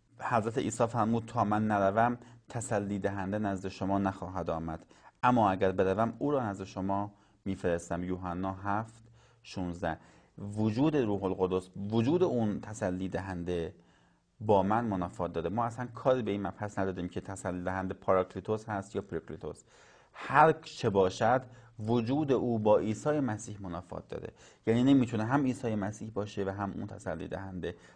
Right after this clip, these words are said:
و دو پیامبر اولوالعزم در یک زمان نمی‌تونن باشند. ولی در بارهٔ روح القدس آمده که روح القدس بود و عیسی مسیح هم بود.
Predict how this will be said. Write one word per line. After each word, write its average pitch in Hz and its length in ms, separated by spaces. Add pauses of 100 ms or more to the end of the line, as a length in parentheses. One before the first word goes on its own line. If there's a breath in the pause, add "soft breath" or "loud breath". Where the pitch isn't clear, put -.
(120)
و 104 100
دو 131 120
پیامبر 110 440
اولوالعزم 98 520
در 98 140
یک 95 120
زمان 98 320
نمی‌تونن 87 480
باشند. - 420 (460 soft breath)
ولی 113 240
در 107 160 (280)
بارهٔ 104 320
روح 101 220
القدس 98 420
آمده 92 380
که 110 300 (360 soft breath)
روح 101 200
القدس 101 400
بود 113 520
و 107 40
عیسی 101 380
مسیح 95 500
هم 87 180
بود. 87 260